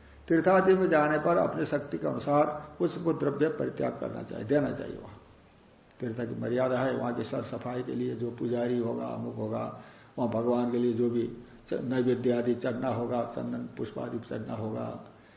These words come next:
अपने शक्ति के अनुसार कुछ न कुछ देना चाहिए, किंतु वहां नहीं देने वाला,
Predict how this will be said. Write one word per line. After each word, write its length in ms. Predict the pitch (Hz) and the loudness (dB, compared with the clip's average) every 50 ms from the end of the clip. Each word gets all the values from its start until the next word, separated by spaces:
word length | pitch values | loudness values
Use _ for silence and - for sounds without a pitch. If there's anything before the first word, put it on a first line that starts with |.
| - - - | -10 -4 -2
अपने 220 | - - - 196 | 0 2 2 2
शक्ति 340 | 170 - 160 156 - - 175 | 2 2 0 0 0 0 0
के 80 | 165 165 | 2 2
अनुसार 340 | 160 143 131 - 151 156 143 | 0 0 0 0 -2 -2 -2
कुछ 240 | - 156 143 - | -4 -6 -6 -6
न 60 | 160 147 | -8 -8
कुछ 120 | 135 160 | -8 -8
देना 300 | 147 147 139 - 117 113 | -8 -6 -8 -6 -8 -8
चाहिए, 380 | - - - - - - - - - - - - - - - - - - | -10 -12 -12 -14 -14 -14 -16 -18 -20 -20 -20 -20 -20 -20 -20 -20 -16 -10
किंतु 200 | - 139 120 120 | -6 -4 -2 2
वहां 200 | 139 143 143 143 | 4 4 4 4
नहीं 160 | 135 127 120 110 | 4 2 2 0
देने 220 | - - 101 101 - | 0 -4 -6 -6 -8
वाला, 300 | - - - - - | -10 -12 -12 -14 -18